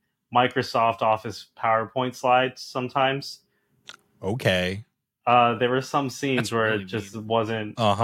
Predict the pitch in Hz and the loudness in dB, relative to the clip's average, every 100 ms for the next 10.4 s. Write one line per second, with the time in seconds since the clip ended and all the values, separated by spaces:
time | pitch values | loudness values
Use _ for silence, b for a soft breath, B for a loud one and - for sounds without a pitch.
0 | 113 113 104 131 135 110 104 123 b b | 0 -2 -4 2 4 4 0 -8 b b
1 | b b _ _ 160 151 143 139 131 117 | b b _ _ -2 0 0 -2 -6 -10
2 | _ _ _ _ _ _ _ _ _ _ | _ _ _ _ _ _ _ _ _ _
3 | _ _ _ _ _ - _ - - - | _ _ _ _ _ -20 _ -8 -8 -8
4 | - - 151 147 139 131 127 120 117 _ | -12 2 4 6 4 2 -2 -8 -12 _
5 | _ _ _ _ _ _ _ _ _ _ | _ _ _ _ _ _ _ _ _ _
6 | 131 - 165 190 180 - 147 135 - 135 | -10 -2 2 4 2 0 -2 -2 -2 2
7 | 135 135 127 123 - _ _ _ _ _ | 4 4 2 0 -4 _ _ _ _ _
8 | _ - 139 135 120 117 113 113 _ _ | _ -6 0 2 0 -2 -6 -12 _ _
9 | - 131 135 139 127 113 - - 123 120 | -12 -4 0 2 2 0 -12 -8 -6 -2
10 | 127 131 127 131 | -2 -2 -4 -6